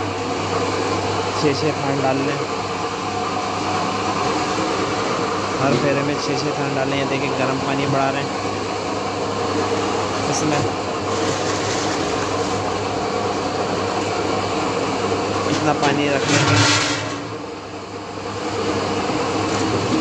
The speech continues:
इतना पानी रखेंगे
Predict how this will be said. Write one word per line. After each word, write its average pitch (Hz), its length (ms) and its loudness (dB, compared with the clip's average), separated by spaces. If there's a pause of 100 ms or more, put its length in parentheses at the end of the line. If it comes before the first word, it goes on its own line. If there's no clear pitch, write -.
(960)
इतना 151 220 4
पानी 147 340 2
रखेंगे 143 720 0